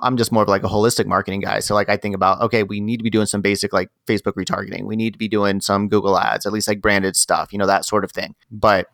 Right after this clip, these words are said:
once again, it's all kind of risk, right? It's, it's, it's your risk profile. It's how long you have, like, all of these metrics, all these things come into play. And, you know, we also have to look at, like, what perspective are the people that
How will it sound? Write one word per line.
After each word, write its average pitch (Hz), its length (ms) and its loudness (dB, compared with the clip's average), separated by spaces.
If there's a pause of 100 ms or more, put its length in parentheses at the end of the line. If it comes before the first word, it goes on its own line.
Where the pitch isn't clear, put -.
(300)
once 127 160 4
again, 123 340 2
it's 127 140 2
all 120 260 6
kind 123 180 2
of 117 80 4
risk, 113 340 2
right? 107 260 4
It's, 101 120 -4
it's, 101 220 -4
it's - 240 -4
your 113 100 2
risk 117 180 2
profile. 110 600 4
It's 101 80 0
how 113 140 2
long 110 200 4
you 104 100 0
have, 101 380 2
like, 98 140 -6
all 117 200 4
of 110 60 0
these 104 240 -4 (100)
metrics, 110 500 -2
all 120 140 2
these 107 180 -2
things 104 220 -4
come 104 120 -2
into 101 140 -2
play. 117 420 4
And, 104 280 0
you 107 100 -2
know, 98 80 2
we 104 100 2
also 104 160 2
have 101 100 0
to 113 60 0
look 110 220 2
at, 104 100 -2
like, 101 280 -2
what 120 320 2
perspective 113 480 0
are 110 160 2
the 107 80 -2
people 104 540 0
that 107 420 2